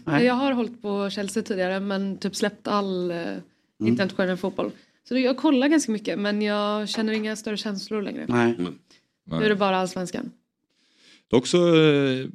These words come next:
Speaker 4: det ju väldigt spännande i Bundesliga också,
Speaker 3: Ja,
Speaker 4: vill jag
Speaker 3: ser
Speaker 4: bara
Speaker 3: det.
Speaker 4: addera.
Speaker 3: Ja.
Speaker 2: Ja.
Speaker 4: För jag
Speaker 3: Det är så topp tre, så att du tänkte att du, snyggt.
Speaker 4: Exakt,
Speaker 2: Ja.
Speaker 4: ja,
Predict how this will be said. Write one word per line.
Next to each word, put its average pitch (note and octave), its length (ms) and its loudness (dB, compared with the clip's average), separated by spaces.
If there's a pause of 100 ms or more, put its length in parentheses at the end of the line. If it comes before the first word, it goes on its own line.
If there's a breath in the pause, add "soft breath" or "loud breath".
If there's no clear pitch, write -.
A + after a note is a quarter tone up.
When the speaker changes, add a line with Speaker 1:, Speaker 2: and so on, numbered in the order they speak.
(120)
Speaker 4:
det G#2+ 140 6
ju G2 80 8
väldigt F#2+ 180 4
spännande F2+ 240 2
i - 20 0
Bundesliga G#2 380 2
också, - 120 0
Speaker 3:
Ja, D#3+ 120 0
Speaker 4:
vill F2 100 2
jag E2+ 100 4
Speaker 3:
ser D#3 60 2
Speaker 4:
bara E2+ 180 0
Speaker 3:
det. - 120 -10
Speaker 4:
addera. A2 440 2
Speaker 3:
Ja. G2+ 220 2
Speaker 2:
Ja. B3+ 220 0
Speaker 4:
För G#2+ 80 0
jag G#2 420 0
Speaker 3:
Det F2+ 60 -4
är G2 40 -8
så A2 120 -8
topp A#2 260 -6
tre, C3 360 0
så E2+ 80 -10
att E2 60 -10
du F#2 120 -6
tänkte F2+ 320 -8
att E2+ 60 -8
du, F#2 240 -6 (540)
snyggt. - 480 -4
Speaker 4:
Exakt, C3 340 4
Speaker 2:
Ja. D#4 120 6
Speaker 4:
ja, A#2+ 400 2